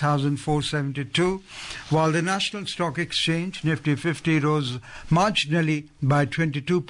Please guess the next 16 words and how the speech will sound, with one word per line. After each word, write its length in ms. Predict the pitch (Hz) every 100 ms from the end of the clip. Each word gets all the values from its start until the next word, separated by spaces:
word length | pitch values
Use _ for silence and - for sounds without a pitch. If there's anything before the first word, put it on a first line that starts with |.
| 151
points 340 | 147 147 - 143
or 40 | 120
zero 200 | 156 151 147
point 200 | 143 135 120
one 160 | 160 147
percent 420 | 131 151 147 147 - - -
to 140 | 165 208 214
end 260 | 170 123 101 - _
at 260 | 151 123 143
twenty-three 520 | 143 139 135 175 202 143
thousand 420 | 139 131 123 123 - - - -
seven 440 | - 165 151 135 143
hundred 300 | 135 127 131
and 180 | 127
fifty. 340 | 175 - 151 117 - - - - - - - - - - -
Meanwhile, 420 | 180 226 220 220